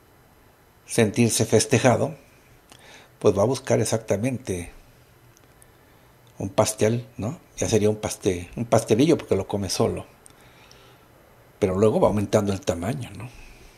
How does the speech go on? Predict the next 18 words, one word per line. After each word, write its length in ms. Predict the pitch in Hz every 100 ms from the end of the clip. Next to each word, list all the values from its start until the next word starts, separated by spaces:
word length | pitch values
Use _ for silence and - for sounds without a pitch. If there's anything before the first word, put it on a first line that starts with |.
| _ _ _ -
Se 100 | 107
está 200 | - 107
recompensando, 880 | 107 104 95 98 87 - 107 117 - - - - - - -
porque 540 | 104 - 107 98 90 - _ _ _
así 240 | - 101 147
aprendió, 380 | 151 160 170 220
así 220 | 202 170
le 100 | 185
enseñaron. 460 | 170 165 190 214 - - - _ _ _ - - - _ - - _ _ _ _ _ - - - - _ _ _
Un 120 | 135
niño 240 | 151 160
que 120 | 151 127
recibe 360 | 120 139 151
galletas 540 | 120 107 135 151 156 -
por 220 | - 104
dejar 300 | 101 131 135
de 120 | 113
llorar, 340 | 101 104 135